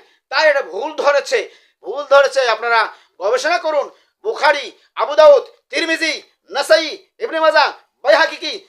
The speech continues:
সুনানে তিরমিজি, যতগুলো হাদিস আছে সবগুলাতে আগে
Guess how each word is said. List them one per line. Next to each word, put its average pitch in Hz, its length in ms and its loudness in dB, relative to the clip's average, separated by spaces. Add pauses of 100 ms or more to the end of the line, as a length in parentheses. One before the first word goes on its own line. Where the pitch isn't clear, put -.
সুনানে 302 540 -4 (1120)
তিরমিজি, 320 540 -8 (280)
যতগুলো 381 380 -2
হাদিস 277 300 -2
আছে 254 180 -2
সবগুলাতে 226 560 -4
আগে 214 220 -2